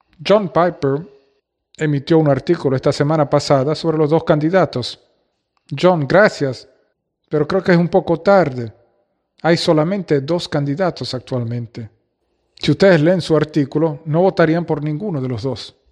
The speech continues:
Presentarlo significa, sí, todos son malvados. Oren por ellos.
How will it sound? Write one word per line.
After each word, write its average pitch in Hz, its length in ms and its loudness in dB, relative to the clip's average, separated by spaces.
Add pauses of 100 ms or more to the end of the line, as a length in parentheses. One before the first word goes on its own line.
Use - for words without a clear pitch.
(500)
Presentarlo 151 720 2
significa, 147 880 -4
sí, 165 320 -6
todos 160 300 -4
son 135 200 -4
malvados. 131 640 -6 (680)
Oren 175 400 4
por 139 200 0
ellos. 127 420 -4